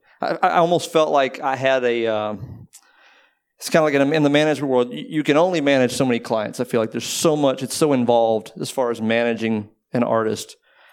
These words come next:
Um, and I felt like as an agent, I could cast the net a little wider. Like I, I could, I could, I could handle and work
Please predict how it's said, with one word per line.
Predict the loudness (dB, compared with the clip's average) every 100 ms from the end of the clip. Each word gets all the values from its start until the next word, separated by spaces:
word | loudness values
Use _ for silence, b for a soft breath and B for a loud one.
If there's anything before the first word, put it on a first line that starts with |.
| b -6
Um, | -4 -2 -4 -6 -10 -16 _ _ _ _ _ -4
and | 0
I | 0
felt | 0 0 2
like | 0 -2 -2 -10 b b b b _ _ _ -4
as | -2 0
an |
agent, | 2 2 2 -2 -4 -12 -14 _ _ _ _ _ _ _ _ -8
I |
could | -8 -8
cast | -2 0 0 -4
the |
net | -2 0
a | 0
little | 0 0
wider. | -2 -4 -6
Like | -6 -2
I, | -2 -2
I | -6
could, | -4
I | -4
could, | -4 -6 B B B -4
I |
could | -4 -6
handle | -2 0 0 0
and | 0
work | 2 2 0